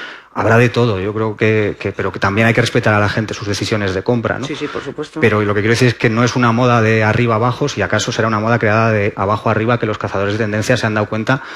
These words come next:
Speaker 1: que vende,
Speaker 2: Ujú.
Speaker 1: pues fenomenal.
Speaker 2: Cuando no vas en bici,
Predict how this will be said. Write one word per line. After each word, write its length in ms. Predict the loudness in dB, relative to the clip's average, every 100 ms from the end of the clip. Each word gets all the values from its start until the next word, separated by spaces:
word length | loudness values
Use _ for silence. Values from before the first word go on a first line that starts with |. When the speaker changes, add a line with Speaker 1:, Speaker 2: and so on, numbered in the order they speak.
| -16 -8
Speaker 1:
que 100 | 0
vende, 300 | 2 2 0
Speaker 2:
Ujú. 80 | -4
Speaker 1:
pues 180 | -10 -12
fenomenal. 480 | -10 -8 -4 -6 -8 _ _ _ _ _ -20 -20 -20 -6
Speaker 2:
Cuando 240 | -2 0
no 80 | 2
vas 160 | 2 2
en 100 | 0
bici, 420 | -2 0 -4 -4